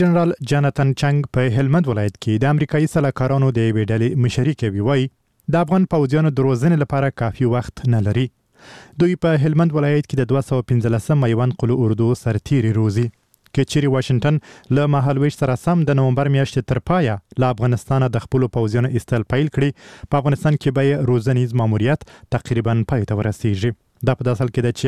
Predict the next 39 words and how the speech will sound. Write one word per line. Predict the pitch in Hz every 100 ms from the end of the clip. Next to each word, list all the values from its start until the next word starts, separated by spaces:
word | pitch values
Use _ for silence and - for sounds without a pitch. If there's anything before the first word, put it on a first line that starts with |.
| 110
افغان | 120 120 -
قواوې | 117 143 143 - - - -
د | 147
وسلوالو | 147 135 135 151 156 151 -
طالبانو | 123 117 135 127
پر | 123 107
ضد | 131 -
په | 113 107
جګړه | 104 135 107
بوختې | 110 - 113
دي. | 120 - _ - 139
د | 160
هلمند | 165 180 160
ولایت | 165 165 -
په | 151 -
شوراب | 151 156 -
پوځي | 135 120 151
اډه | 123 143 -
کې | 143 131
له | 127
رویټرز | 139 - 127 135 117
اژانس | 120 123 -
سره | 120 110
د | 113 -
خبرو | 110 117 110
پر | 110 107
مهال | 98 147 151 - - - - 120
بریج | 170 160
جنرال | 156 151 156 135
جاناتن | 135 135 - 135 -
چنګ | 170 151
وویل، | 107 107 110 _ - - - 180
لا | 185
هم | 185 165 156
ډیر | 175 -
کار | 151 -
شته | 147 -
چې | 123
باید | 123 127 -